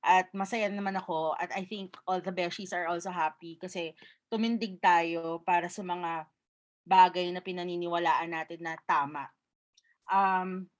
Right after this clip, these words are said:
ha, ba't ako naging emotional? Ang dami kong feelings, tangina. Um, <laughs> honestly, right now, I cannot, well, g-, nainggit ako kasi, like, si Choi, may nahanap na something to look forward to in the next six years. Wala pa kasi ako dun.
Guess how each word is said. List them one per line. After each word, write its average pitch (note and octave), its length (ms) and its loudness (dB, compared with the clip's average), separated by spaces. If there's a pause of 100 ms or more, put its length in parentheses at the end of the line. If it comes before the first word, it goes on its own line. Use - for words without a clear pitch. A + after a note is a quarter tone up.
ha, D4+ 240 6
ba't A3+ 160 -2
ako A3+ 80 -2
naging G#3+ 560 -4
emotional? G#3 480 0
Ang B3+ 80 -4
dami D4 160 -8
kong E4+ 160 -8
feelings, C#4+ 480 -6
tangina. A#3+ 640 -6 (560)
Um, B3 800 6
<laughs> - 180 -14 (580)
honestly, C#4+ 520 2
right B3 300 0
now, G3+ 320 4
I F#3+ 120 -2
cannot, A3 360 -2 (680)
well, E4 200 2
g-, B3 300 -14 (140)
nainggit E4 380 -2
ako C#4 320 2
kasi, B3+ 240 -4
like, A#3+ 200 -4
si C#4 100 -12
Choi, A3+ 440 -2
may G#3 200 -8
nahanap F#3+ 560 -2
na G3 100 -8
something F#3 420 -4
to F#3+ 80 -8
look F#3 180 -8
forward F#3+ 500 -6
to G3+ 120 -8
in D#3+ 140 -10
the E3+ 100 -6
next E3+ 340 -14
six - 280 -18
years. E3 400 -14 (320)
Wala C4 160 2
pa C#4 120 0
kasi C#4+ 200 -4
ako C4 180 -2
dun. F#3 540 -6